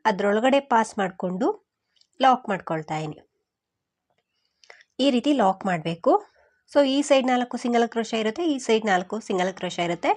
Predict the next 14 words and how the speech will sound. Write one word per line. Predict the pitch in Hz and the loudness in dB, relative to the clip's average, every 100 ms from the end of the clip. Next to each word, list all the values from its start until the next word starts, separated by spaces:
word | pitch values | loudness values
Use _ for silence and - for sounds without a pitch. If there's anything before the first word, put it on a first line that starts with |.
| - - - - - | -2 -20 -20 -18 -2
ಈ | 294 | 0
ಸೆವೆನ್ | 302 247 262 | 2 2 2
ಚೈನ್ನ | 254 254 240 | 0 0 2
ನಾನು | 247 233 | 2 2
ಲಾಕ್ | 208 196 - | 2 2 0
ಮಾಡ್ಕೊಂಡೆ. | 196 - 196 180 269 427 - - - _ _ 285 | -2 -2 -4 2 0 0 -10 -20 -20 _ _ 2
ಇವಾಗ | 285 240 202 | 4 4 4
ನಾವು | 180 202 311 | 4 4 4
ಆ | 277 | 4
ಮಧ್ಯದಲ್ಲಿ | 262 285 269 294 277 262 | 4 4 6 6 6 6
ಏನು | 269 | 4
ಸೆವೆನ್ | 262 240 240 | 2 2 2
ಚೈನ್ನ | 247 240 226 | 4 4 4
ಹಾಕಿರ್ತೀವಲ್ಲ, | 190 190 - 208 202 170 175 | 0 -4 -2 -2 0 0 2